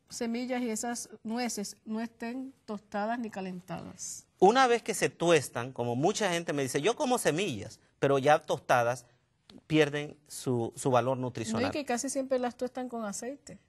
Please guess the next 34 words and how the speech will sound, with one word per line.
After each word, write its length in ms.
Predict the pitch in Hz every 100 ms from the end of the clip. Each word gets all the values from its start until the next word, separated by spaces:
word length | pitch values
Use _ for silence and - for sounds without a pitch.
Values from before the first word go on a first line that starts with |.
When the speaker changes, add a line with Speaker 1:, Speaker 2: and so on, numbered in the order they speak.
| _
Speaker 2:
Casi 280 | - 156 180
siempre, 360 | 170 147 185 -
y 180 | 208 202
cuando 400 | 196 175 160 147
uno 180 | 175 226
la 140 | 214
tuesta 480 | - 185 175 175 160
se 280 | - 147 147
oxidan. 560 | 127 - 131 104 95 - _ _ _ _
Viene 340 | - 131 156 165
la 140 | 147
oxidación, 840 | 120 - 110 101 - 160 170 165 160 - _
realmente 500 | 151 175 185 185 180
no 140 | 156 156
está 200 | 156 143
aprovechando 720 | 143 127 120 131 127 135 -
mucho 340 | 131 135 131 131
uno 220 | 120 123
los 140 | 117
aceites 380 | 120 - 110 131
que 120 | 117
tienen 260 | - 107 113
esta 180 | 117 117
semilla. 360 | 139 170 120 - - -
Así 220 | 131 160
que 120 | 160
en 80 | 143
su 140 | 143
forma 460 | 123 156 202 240 233
cruda, 420 | 214 196 170 170
y 80 | 135
si 140 | 131
son 280 | 123 131 117 -
orgánicas, 960 | 113 113 143 180 139 107 - 104 -